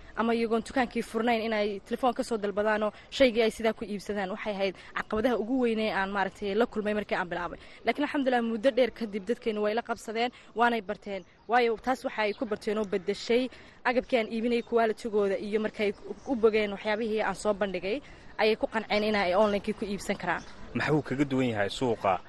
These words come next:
Speaker 2: waxyaabihii hore suuqa yaalay?
Speaker 1: Waxyaabihii hore suuqa yaalay, kow wuxuu kaga duwan yahay inuu yahay wax waddanka gudihiisa lagu soo saaro. Waayo waddanka gudihiisa inta u badan waxyaabaha lagu iibiyo waxay waddankeena loo soo dhoofiyey.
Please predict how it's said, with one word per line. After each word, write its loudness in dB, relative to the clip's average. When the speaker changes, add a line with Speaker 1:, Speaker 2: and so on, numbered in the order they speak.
Speaker 2:
waxyaabihii 2
hore 4
suuqa 0
yaalay? -4
Speaker 1:
Waxyaabihii 2
hore 4
suuqa 0
yaalay, 4
kow 2
wuxuu 0
kaga -2
duwan 2
yahay 0
inuu 4
yahay 0
wax -2
waddanka 2
gudihiisa 2
lagu 2
soo 0
saaro. 0
Waayo 4
waddanka 4
gudihiisa 0
inta 4
u 4
badan 2
waxyaabaha 4
lagu 4
iibiyo 4
waxay 2
waddankeena 2
loo 4
soo 2
dhoofiyey. -4